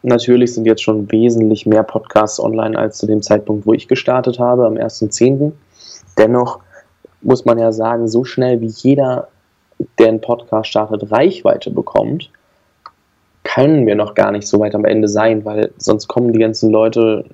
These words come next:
nicht und hören sich den Podcast an und diesen Podcast an, weil sie einfach immer noch nicht die Antwort für sich gefunden haben, weil ich würde mir jetzt auch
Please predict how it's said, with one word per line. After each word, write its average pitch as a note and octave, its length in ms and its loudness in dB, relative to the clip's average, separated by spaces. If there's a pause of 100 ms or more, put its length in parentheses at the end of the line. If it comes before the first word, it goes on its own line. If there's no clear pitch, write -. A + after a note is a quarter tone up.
nicht A#2+ 420 0
und G#2+ 160 2
hören A2 160 2
sich G#2+ 160 -6
den A#2 220 0
Podcast - 580 -2
an A2+ 180 -6
und A2+ 180 0
diesen A#2 280 2
Podcast - 540 -2
an, B2 240 0 (420)
weil G#2+ 160 4
sie A2 100 2
einfach A2 320 -2 (480)
immer D3+ 220 4
noch C3+ 140 0
nicht C3+ 200 -6
die C#3 140 4
Antwort A#2 400 0
für A2 100 -2
sich A#2+ 220 -2
gefunden G#2 400 -2
haben, G#2 240 0
weil G#2 140 0
ich - 120 -8
würde A#2 140 4
mir A2+ 120 0
jetzt A2 140 -4
auch A2+ 200 0